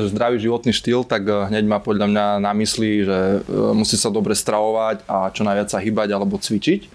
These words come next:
Ale by som povedal, že to je len také možno okrajové alebo len časť toho zdravého životného štýlu, čiže je tam, e, je tam toho viac.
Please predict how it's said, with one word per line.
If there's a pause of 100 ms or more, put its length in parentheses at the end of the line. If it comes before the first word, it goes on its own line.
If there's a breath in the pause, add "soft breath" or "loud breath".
(520 loud breath)
Ale
by
som
povedal,
že
to
je
len
také
možno
okrajové
alebo
len
časť
toho
zdravého
životného
štýlu,
čiže (160)
je
tam,
e,
je
tam
toho
viac.